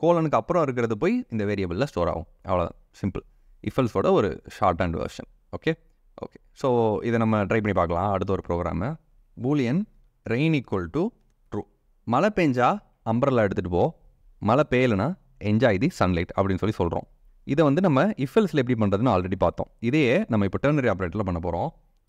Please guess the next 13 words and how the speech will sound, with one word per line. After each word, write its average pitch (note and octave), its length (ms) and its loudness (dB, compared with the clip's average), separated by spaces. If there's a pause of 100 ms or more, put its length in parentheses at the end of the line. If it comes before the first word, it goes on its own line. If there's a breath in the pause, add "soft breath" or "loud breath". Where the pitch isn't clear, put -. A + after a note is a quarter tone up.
(120)
இங்கேயும் B2 260 0
அதே A2 140 0
மாதிரி F#2+ 160 2
என்ன G2 120 -2
பண்ண F2 160 -4
போறேன், F#2+ 220 -2 (360)
ஒரு, A#2+ 140 0
நமக்கு B2+ 200 -2
ஒரு A2 100 0
வேல்யூ C#3+ 240 2
ரிட்டர்ன் A2 240 0
கிடைக்கும், E2 280 -4 (160)
கரெக்டா? G2 320 0